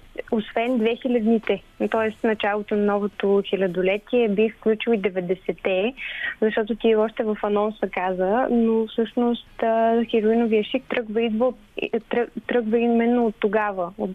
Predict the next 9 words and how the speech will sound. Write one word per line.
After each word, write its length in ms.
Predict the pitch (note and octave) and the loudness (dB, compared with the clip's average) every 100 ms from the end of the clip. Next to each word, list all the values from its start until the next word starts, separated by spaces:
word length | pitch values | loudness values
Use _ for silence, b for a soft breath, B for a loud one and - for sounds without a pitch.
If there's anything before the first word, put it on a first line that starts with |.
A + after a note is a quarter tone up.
| - | -2
началото 500 | A3 G#3+ G#3+ A3+ - | 0 2 0 0 0
на 100 | G3 | 0
деветдесетте. 840 | F#3 F3 E3+ F3 - - - C#3+ G#3 - - B B B B - | 0 -2 -4 -6 -8 -8 -6 -6 -8 -12 -20 B B B B -2
И 340 | C4+ C#4 C#4 - | 0 2 0 -2
като 240 | C#4+ C#4 | -4 -4
всяка 320 | C4+ C#4 C#4 | -2 -2 -2
тенденция 800 | - B3 A#3 B3 B3 A#3 C4+ C#4+ | -2 0 2 0 0 -2 2 2
си 160 | C#4 C4+ | 2 -2
остава 880 | C4 - B3+ B3 B3 A#3 A3 G3 | -2 -2 -4 -2 0 2 2 -2